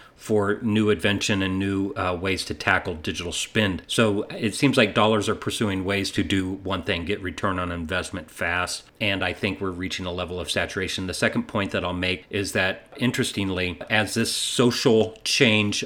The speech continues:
of media voice of our lives is today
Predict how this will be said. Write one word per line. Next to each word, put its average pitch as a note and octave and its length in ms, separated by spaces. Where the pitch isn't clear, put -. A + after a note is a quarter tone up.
of G2+ 260
media G#2+ 640
voice A2 520
of G#2+ 200
our F#2+ 160
lives G#2+ 560
is A2 280
today A2 560